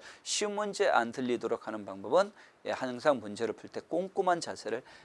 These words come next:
갖는 것이 필요합니다. 자, 예, 제가 이제 문제 풀이반에 대한, 예, 오티를 하는 것이고요. 자, 이제 여러분들이 열정만 갖고 오십시오. 예, 저는 거기에 담아드리겠고요.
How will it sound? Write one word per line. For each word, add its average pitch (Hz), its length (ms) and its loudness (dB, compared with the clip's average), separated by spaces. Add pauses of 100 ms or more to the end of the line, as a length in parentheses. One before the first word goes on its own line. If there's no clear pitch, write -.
(140)
갖는 101 380 -12
것이 95 400 -8
필요합니다. - 1120 -8
자, - 200 -2 (320)
예, 110 320 2 (260)
제가 104 200 -2
이제 107 120 0
문제 151 340 4
풀이반에 113 560 -2
대한, 110 420 0 (180)
예, 104 40 -12
오티를 104 380 -4
하는 123 260 -4
것이고요. 117 640 6 (260)
자, 110 300 6
이제 107 180 2
여러분들이 127 540 8 (160)
열정만 127 420 4
갖고 - 280 2
오십시오. 117 360 2 (800)
예, 131 40 2
저는 185 320 8 (220)
거기에 113 220 -4
담아드리겠고요. 107 800 2